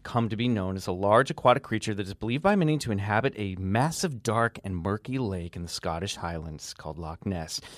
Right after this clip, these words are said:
Traditionally, Nessie is depicted as a dragon-like creature, most commonly the plesiosaur, an aquatic dinosaur that first made an appearance two hundred three million years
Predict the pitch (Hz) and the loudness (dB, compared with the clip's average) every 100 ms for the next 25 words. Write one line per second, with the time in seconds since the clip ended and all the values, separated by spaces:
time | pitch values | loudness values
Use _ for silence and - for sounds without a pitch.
0 | - - 113 - 208 240 226 226 226 226 | -12 -6 -2 6 6 8 4 6 8 8
1 | 220 214 208 - - 92 - _ - - | 8 6 4 -4 -6 -6 -12 _ -20 -4
2 | 117 - - 165 165 190 127 131 101 98 | -4 -2 0 0 2 2 4 2 0 4
3 | 151 226 214 143 98 87 - 95 85 - | 6 8 8 6 6 0 -4 -4 -4 -2
4 | 90 98 - - 120 160 202 - 180 156 | 0 -2 -4 2 8 8 6 4 6 8
5 | 139 127 123 110 - 117 123 - 262 285 | 6 4 2 0 -6 -4 -4 -2 -2 0
6 | 196 98 - - 90 95 101 - 92 107 | 0 0 -2 0 0 0 -2 2 6 6
7 | 143 107 101 101 110 107 - 156 190 220 | 4 2 2 0 0 0 0 2 2 4
8 | 226 233 220 196 190 175 - - 185 180 | 4 4 4 2 2 0 -6 -6 -4 -2
9 | 170 147 139 139 120 117 117 120 117 110 | -2 -2 0 4 6 8 8 8 6 0
10 | _ 92 95 92 87 | _ -4 0 0 -2